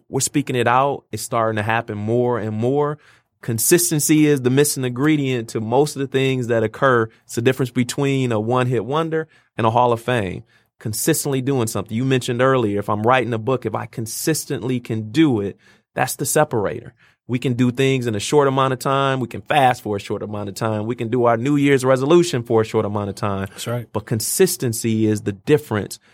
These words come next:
Speaker 1: that causes us to have greatness. It's a simple ingredient, but it's the missing ingredient for a lot of people when they start thinking about, "How do I make real change take place?"
Speaker 2: Yeah, that's good. And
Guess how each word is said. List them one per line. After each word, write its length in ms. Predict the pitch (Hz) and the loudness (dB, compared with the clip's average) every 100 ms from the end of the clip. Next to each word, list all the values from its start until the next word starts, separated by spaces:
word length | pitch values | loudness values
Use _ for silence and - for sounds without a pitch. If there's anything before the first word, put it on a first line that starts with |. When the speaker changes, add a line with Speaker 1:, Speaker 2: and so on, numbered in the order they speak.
| _ - | _ -2
Speaker 1:
that 280 | 107 104 - | 0 0 -2
causes 400 | - 127 123 113 | 0 2 4 2
us 120 | 113 | 0
to 60 | 113 | 2
have 180 | 110 | 0
greatness. 420 | 101 120 104 107 - | 2 2 2 -2 -2
It's 180 | 147 - | -2 0
a 60 | 107 | -2
simple 420 | - 165 165 160 | 0 0 0 -2
ingredient, 580 | 160 151 165 165 165 160 _ _ _ | -4 -2 -2 -2 -4 -8 _ _ _
but 80 | 107 | -2
it's 120 | 110 | 0
the 80 | 113 | 2
missing 320 | 117 147 135 | 2 2 0
ingredient 440 | 113 104 104 101 101 | -2 -2 -2 -2 -6
for 180 | 101 | -2
a 40 | 98 | 2
lot 200 | 107 110 | 4 4
of 100 | 104 | 2
people 320 | 123 113 95 | -2 -2 -4
when 120 | 95 | -4
they 80 | 95 | -4
start 260 | - 95 - | -2 -4 -2
thinking 220 | 104 101 | -4 -4
about, 320 | 90 98 95 | -2 -2 -2
"How 120 | - 113 | -2 -2
do 100 | 107 | 0
I 80 | |
make 220 | 104 101 95 | -2 -6 -6
real 260 | 98 101 95 | -2 -2 -2
change 420 | - 104 95 92 | -4 -4 -4 -4
take 240 | 101 90 | -4 -4
place?" 480 | - 82 - - - - - - - _ - | -4 -4 -6 -14 -18 -20 -20 -20 -20 _ -6
Speaker 2:
Yeah, 100 | 123 | 0
that's 280 | 120 131 123 | 2 2 2
good. 460 | 135 147 110 90 110 | 4 6 4 -4 -6
And 640 | 131 135 127 120 117 | -2 -2 -2 -4 -8